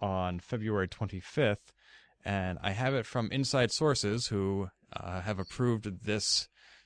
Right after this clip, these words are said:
dissemination of the news that registration may open as early as March first and maybe as late as March seventh, and either of those dates might slip based on what may or may not happen behind the scenes, but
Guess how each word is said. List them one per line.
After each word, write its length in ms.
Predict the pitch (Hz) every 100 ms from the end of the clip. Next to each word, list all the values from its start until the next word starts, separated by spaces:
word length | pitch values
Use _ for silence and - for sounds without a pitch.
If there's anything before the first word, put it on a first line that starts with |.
| _
dissemination 560 | 104 123 110 117 -
of 60 | 110
the 80 | 95
news 320 | 92 90 104
that 180 | 104 85
registration 580 | 107 113 120 104 117 101
may 140 | 113
open 260 | 120 117 101
as 140 | 87
early 240 | 110 107 104
as 160 | 92
March 300 | 101 87 -
first 560 | - - 156 160 156 -
and 480 | 113 104 104 101 101 - -
maybe 300 | 110 113 110
as 100 | 101
late 140 | 110
as 100 | 101
March 300 | 104 98 -
seventh, 580 | - - 165 117 92 - - - - -
and 140 | - 123
either 200 | 190 202
of 80 | 139
those 180 | 123
dates 320 | - 107 101 117
might 160 | 101
slip 320 | - - 107 -
based 340 | - 95 95 107
on 420 | 92 90 90 87
what 220 | 104 -
may 180 | 104 98
or 60 |
may 140 | 92 95
not 160 | 95
happen 240 | 92 101 95
behind 200 | 95 90
the 60 |
scenes, 400 | 87 120 107 104
but 280 | 101 98 95